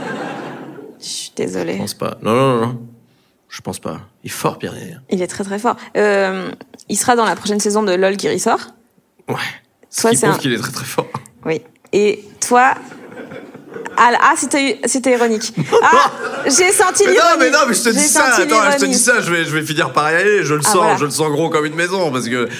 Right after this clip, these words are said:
Speaker 2: je vois toutes les notifications Instagram, ah, prenez-le, prenez-le, et Amazon, ils vont m'appeler, ils vont me dire, bon, euh, ça serait con de pas y aller. Ça dépend, faut voir qui y a.
Speaker 1: En vrai, autant la première saison avait l'air horrible,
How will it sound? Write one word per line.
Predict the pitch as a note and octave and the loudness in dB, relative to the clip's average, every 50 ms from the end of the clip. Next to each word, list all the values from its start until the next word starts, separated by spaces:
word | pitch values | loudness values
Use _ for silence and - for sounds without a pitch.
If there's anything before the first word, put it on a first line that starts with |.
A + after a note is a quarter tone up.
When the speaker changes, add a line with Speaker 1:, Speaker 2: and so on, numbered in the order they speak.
| - - - | -14 -10 -8
Speaker 2:
je | C3+ | -2
vois | B2 C#3 C#3 | -2 -2 0
toutes | C#3 E3+ D#3 - | 0 -4 -2 -2
les | E3 D3+ | -2 0
notifications | D3+ D#3 - - - C#3+ D#3 C#3+ C#3 - D3+ D3 | 0 -2 -2 -6 -2 -2 0 0 0 2 2 2
Instagram, | C#3+ C#3 C#3 D3+ D3+ D3+ D#3+ D#3+ D#3+ D3+ C#3+ C#3+ | 2 0 0 0 0 2 2 2 2 2 2 0
ah, | F3+ G#3 | 0 0
prenez-le, | G3+ A#3 A#3+ B3+ C4 C#4 C#4+ C#4 A#3+ G#3 | 0 0 0 2 4 4 4 2 2 0
prenez-le, | A3 A#3 A#3+ B3+ B3+ C4 C4 B3 G#3+ E3 C3+ B2+ | 0 2 2 2 4 4 4 4 4 2 2 2
et | B2 | 2
Amazon, | B2 A#2+ C3 C3 C3 D3+ D#3+ | 0 0 0 -2 -2 -2 -4
ils | C#3 B2+ | -2 -2
vont | A#2+ A2+ | -4 0
m'appeler, | A2+ A2+ A#2 D3 D#3 C#3+ | 0 -2 0 0 0 0
ils | B2 | 0
vont | A2+ | -2
me | G#2 | -2
dire, | G#2 - | -4 -6
bon, | - F#2+ G2 F#2 F2 | -6 -6 -8 -6 -8
euh, | F#2 - - E2 - - E2 E2+ - - - - F#2 F2+ F2 F2+ E2 | -8 -8 -8 -10 -10 -10 -12 -12 -12 -12 -14 -14 -12 -12 -12 -12 -12
ça | - | -14
serait | - - - | -12 -12 -10
con | E2+ G#2+ A2+ | -8 -8 -8
de | G2+ | -6
pas | - G#2+ | -6 -4
y | A#2 | -2
aller. | C3+ C#3+ C#3+ C3 B2 F2+ - - - - - - _ _ - - - - - - - - - | -2 -2 -2 -2 -4 -8 -10 -14 -20 -20 -20 -20 _ _ -20 -20 -20 -20 -20 -20 -20 -14 -8
Ça | F#2 | -4
dépend, | - B2+ B2+ G3+ G3+ - | -4 0 2 0 0 0
faut | - A2 | 0 -2
voir | G2+ G#2 - | -4 -4 -6
qui | - - D3+ | -6 -4 -2
y | F3+ | -2
a. | F#3 E3 B2+ - - - _ _ _ _ _ _ _ _ _ _ - | -2 -2 -4 -8 -12 -20 _ _ _ _ _ _ _ _ _ _ 0
Speaker 1:
En | C#3+ G3+ | 0 2
vrai, | G3+ G3+ G#3+ A#3 A#3+ B3 B3 B3+ C4 C4 - - _ _ _ _ _ _ _ - | 2 2 2 2 4 4 2 0 -2 -6 -12 -20 _ _ _ _ _ _ _ 0
autant | G#3 G#3 G3 - A#3+ A#3+ A3+ | 0 2 2 2 4 4 4
la | G3+ F3+ A3 | 4 2 0
première | - - A3 G#3+ G3+ G#3+ - | 0 -2 -2 0 0 0 0
saison | - A#3 G3+ G3+ G#3 G#3+ G#3 | 2 0 2 2 2 2 2
avait | G3 F3 F3 E3 | 2 2 2 2
l'air | E3 F3 E3+ - | 0 0 -2 -2
horrible, | - F#3 F#3 F#3 G3+ A#3 B3+ C4 C4 C#4+ C#4+ | -2 0 0 0 0 0 0 -2 -4 -6 -8